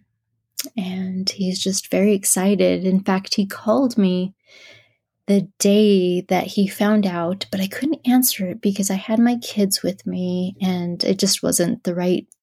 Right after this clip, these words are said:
time and place. So I scheduled a phone conversation, um, I think that following Saturday, and I wanted to have my list of questions ready.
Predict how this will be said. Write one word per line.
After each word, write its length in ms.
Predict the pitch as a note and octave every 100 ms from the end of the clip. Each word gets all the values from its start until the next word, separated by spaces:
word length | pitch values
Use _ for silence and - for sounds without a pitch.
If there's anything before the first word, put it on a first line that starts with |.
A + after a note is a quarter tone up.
| -
time 260 | - F#3+
and 160 | F3+ F3+
place. 520 | - F#3 F#3+ F#3+ - - - - -
So 220 | - G3
I 100 | F#3+
scheduled 800 | F#3+ - F#3+ G3 G3 F#3+ F#3 F3+ -
a 100 | F#3+
phone 280 | G3+ G#3
conversation, 1120 | G3 G3+ F#3+ G3 - G3 F#3+ - F#3+ F#3 F#3 G3 -
um, 380 | G3 F#3 F#3 F3+ _ - A#3+
I 60 |
think 220 | F#3+ G3
that 180 | F#3+ E3
following 340 | - F#3 F#3+ F3+
Saturday, 600 | - F3+ G3 F#3 F3+ F#3
and 140 | F#3+
I 60 | G3
wanted 340 | G3 G3+ G3
to 80 | G3
have 640 | F3+ F#3+ F#3 F3 F#3 - - - - - -
my 140 | F#3 F#3
list 340 | F#3 F#3+ -
of 140 | G3+ -
questions 680 | - F#3+ - F#3+ F#3+ F3+
ready. 420 | F#3+ F3+ E3+ F3